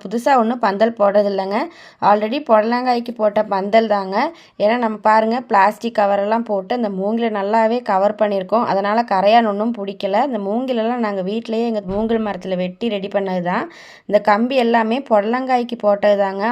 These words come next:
already புடலங்காய் வீடியோலாம் போட்டிருக்கோம். டிஸ்கிரிப்ஷன்ல லிங்க் இருக்கு, விருப்பம் இருக்கவங்க பாருங்க. already நம்ம பந்தல் போட்டதுனால நமக்கு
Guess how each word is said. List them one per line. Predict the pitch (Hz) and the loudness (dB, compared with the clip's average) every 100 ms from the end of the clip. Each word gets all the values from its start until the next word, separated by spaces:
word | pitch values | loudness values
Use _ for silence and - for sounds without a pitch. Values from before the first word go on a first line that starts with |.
| 220 | 0
already | 202 208 254 | 0 -2 -2
புடலங்காய் | 214 208 226 226 208 | -2 0 0 0 -2
வீடியோலாம் | 208 208 202 208 214 | -6 -4 -2 -2 -2
போட்டிருக்கோம். | 208 226 214 208 254 226 | -2 -2 -4 -4 -4 -4
டிஸ்கிரிப்ஷன்ல | 185 233 226 226 214 208 | -6 -6 -4 -2 0 0
லிங்க் | 226 233 220 | -2 -2 -4
இருக்கு, | 202 254 254 | -2 0 0
விருப்பம் | 202 220 220 | -2 -2 -2
இருக்கவங்க | 202 208 208 208 196 | -2 -2 -2 -4 -4
பாருங்க. | 185 175 175 269 339 _ _ _ - _ _ - | -4 -4 -4 -6 -8 _ _ _ -20 _ _ 2
already | 202 226 240 311 302 | 4 6 2 0 -2
நம்ம | 254 247 220 | -2 0 0
பந்தல் | 202 233 285 285 | 2 2 0 2
போட்டதுனால | 233 226 220 208 185 185 247 | 2 4 2 0 -2 0 0
நமக்கு | 214 196 | -2 -4